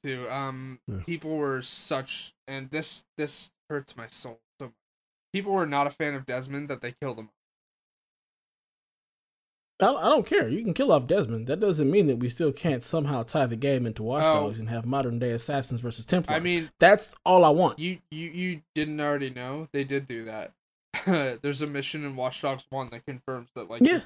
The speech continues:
Speaker 1: killing people who work for Abstergo. So.
Speaker 3: I, I know that, but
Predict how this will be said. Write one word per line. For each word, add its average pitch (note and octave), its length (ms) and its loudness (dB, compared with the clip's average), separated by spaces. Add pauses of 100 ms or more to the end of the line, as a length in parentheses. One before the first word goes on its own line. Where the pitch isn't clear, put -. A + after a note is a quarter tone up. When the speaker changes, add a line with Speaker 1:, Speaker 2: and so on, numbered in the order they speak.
Speaker 1:
killing C3 320 -10
people B2 240 -10
who B2+ 160 -12
work A2+ 220 -10
for B2 120 -10
Abstergo. A2+ 500 -12 (420)
So. G#2+ 180 -12 (460)
Speaker 3:
I, C3+ 420 -2
I C#3 200 2
know C#3 220 2
that, A2 280 -2
but - 100 -8